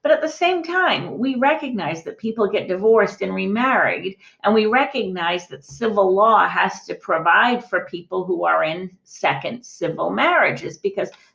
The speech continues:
the well-being of the whole society depends upon it. So I think it's possible for Catholics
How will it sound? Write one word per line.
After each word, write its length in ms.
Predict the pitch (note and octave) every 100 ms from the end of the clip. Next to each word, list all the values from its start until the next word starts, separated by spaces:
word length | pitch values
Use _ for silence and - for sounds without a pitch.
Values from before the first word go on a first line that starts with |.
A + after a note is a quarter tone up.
| -
the 80 | G#3+
well-being 540 | G#3 F#3+ F#3+ F#3 F#3
of 120 | F3+
the 80 | C#3
whole 240 | F#3 D#3+
society 840 | D3+ - - - C#3+ C#3+ C#3+ D3 D#3 _ _ _
depends 480 | - - G#3 A3 G#3+
upon 320 | - - - -
it. 720 | - _ _ _ _ _ _ - _
So 540 | _ - C4+ G#3+ D#3+ - - - -
I 140 | A#3+
think 300 | B3+ G4+ C5
it's 240 | G#4 - - -
possible 1040 | - G#3+ G4 G#4 F3+ C#3 - - A#3+ - _ _ _ _ _ _
for 180 | A#3+ -
Catholics 1000 | - C4+ F4 G4 - - - - -